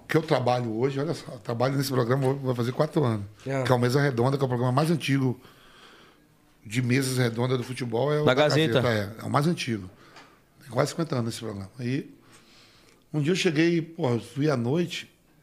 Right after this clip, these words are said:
Speaker 1: minha folga, joguei no sábado, o programa começa domingo às vinte e uma horas, eu bebi o domingo todo, cheguei de noite no programa pra lá de Bagdá. Aí o, o, um dos apresentadores me perguntou, "Pedro, você acha que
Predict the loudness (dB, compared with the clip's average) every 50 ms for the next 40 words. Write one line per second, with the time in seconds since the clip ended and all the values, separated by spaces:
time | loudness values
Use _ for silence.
0 | _ _ -6 -4 -2 -2 -4 -4 -4 -4 -2 0 0 0 0 0 -2 0 0 2
1 | 2 2 0 -2 -4 -6 -8 -14 -20 _ _ -20 -20 -20 -20 -20 -20 -20 _ _
2 | _ -4 0 2 2 2 2 2 0 0 0 -2 -2 -2 0 0 0 -2 -2 -4
3 | -4 -4 -4 -2 0 2 2 2 2 0 -2 -6 -8 -16 _ _ _ _ -20 -20
4 | -20 -20 _ -20 -20 -20 -20 -20 -20 -20 _ _ -20 -20 -20 -20 -20 -20 _ -20
5 | _ _ -4 -4 -4 -4 -6 -8 -4 -2 0 2 4 4 4 4 2 2 2 2
6 | 2 2 2 0 0 2 2 2 2 0 -2 -4 -4 -6 -2 0 0 0 0 0
7 | 0 2 4 4 2 2 2 2 2 0 2 2 0 2 4 4 2 4 4 4
8 | 4 4 4 4 4 4 4 2 2 0 0 2 2 2 2 2 0 -2 -4 -4
9 | -8 -14 -20 -20 -20 -20 -20 -20 -20 -20 -20 -20 -20 -20 -20 -20 -20 -20 -20 _
10 | -20 -10 -2 0 2 4 4 4 2 2 0 -2 -6 -14 -20 _ _ _ _ _
11 | -20 -20 _ _ _ 0 2 2 2 2 2 0 0 -2 -2 -2 0 0 -2 -2
12 | 0 0 0 0 0 -2 0 0 0 0 2 2 2 2 0 0 2 2 0 2
13 | 2 2 2 2 0 0 0 0 2 2 2 0 -2 -4 -6 -6 -4 -2 0 2
14 | 2 0 -2